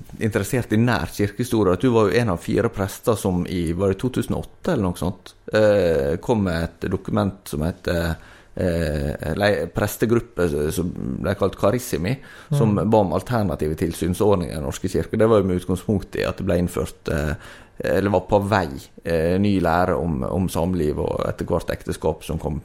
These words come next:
Speaker 1: eh, knapt ti år senere med ny liturgi. Em, men så vil jo noen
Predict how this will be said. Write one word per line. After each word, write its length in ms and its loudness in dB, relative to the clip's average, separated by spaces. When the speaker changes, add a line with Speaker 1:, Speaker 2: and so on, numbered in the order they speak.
Speaker 1:
eh, 160 -6
knapt 260 -6
ti 120 0
år 140 0
senere 540 -2
med 140 0
ny 140 0
liturgi. 460 -2
Em, 420 2
men 140 0
så 220 0
vil 260 4
jo 80 2
noen 380 -2